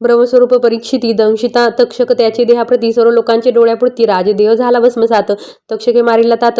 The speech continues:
जन्मेजय सर्प यज्ञ आरंभित निरपराध सर्प मेले सांगत बृहस्पती थांबवी सर्पसत्र चित्तवृत्ती होता शांत आत्मज्ञान उदित होत. दहा लक्षणांनी युक्त अठरा पुराणे जाणावी मृकुंडाने पुत्रा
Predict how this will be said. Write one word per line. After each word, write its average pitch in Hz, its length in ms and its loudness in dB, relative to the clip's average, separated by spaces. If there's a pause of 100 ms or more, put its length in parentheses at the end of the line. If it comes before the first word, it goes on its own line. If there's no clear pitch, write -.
जन्मेजय 220 420 2
सर्प 233 240 -2
यज्ञ 226 280 2
आरंभित 226 380 -2
निरपराध 214 520 0
सर्प 233 280 -2 (100)
मेले 226 300 2 (260)
सांगत 240 380 -4
बृहस्पती 208 500 -2
थांबवी 233 420 -2
सर्पसत्र 233 540 -2
चित्तवृत्ती 226 600 0
होता 233 200 2
शांत 233 280 -2
आत्मज्ञान 220 460 -2
उदित 226 280 0
होत. 240 180 2 (380)
दहा 247 240 0
लक्षणांनी 240 540 0
युक्त 247 240 -2 (240)
अठरा 233 280 -2
पुराणे 240 380 2
जाणावी 233 380 2
मृकुंडाने 233 600 0
पुत्रा 233 300 0